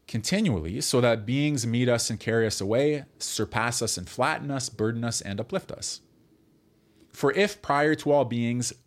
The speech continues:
being and only being allows each to be a being, then each being remains, however it might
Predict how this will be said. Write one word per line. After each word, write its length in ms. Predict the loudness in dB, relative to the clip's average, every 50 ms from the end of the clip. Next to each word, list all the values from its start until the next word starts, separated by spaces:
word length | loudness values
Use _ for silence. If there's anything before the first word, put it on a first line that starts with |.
| -10 -4
being 280 | -2 0 2 2 2 2
and 80 | 0 0
only 220 | 0 -2 -2 -4
being 320 | -4 -4 -4 -4 -2 -2
allows 460 | -2 -2 -2 -2 -2 -2 -4 -4 -8 -10
each 260 | -10 -10 -8 -10 -10 -10
to 60 | -10
be 180 | -6 -4 -2
a 40 | -2
being, 360 | -4 -4 -8 -8 -8 -10 -12 -14 _ _ _ _ _ _ _ -2
then 160 | -2 -2 0
each 260 | 0 -4 -4 -4 -4
being 260 | -2 0 0 0 0
remains, 600 | 0 0 0 0 0 0 0 0 0 -2 -4 -6 -10 _ _ _ _ _ _ _
however 380 | -2 0 2 2 2 2 2 0
it 100 | 0 0
might 300 | -2 -2 -2 -2 -6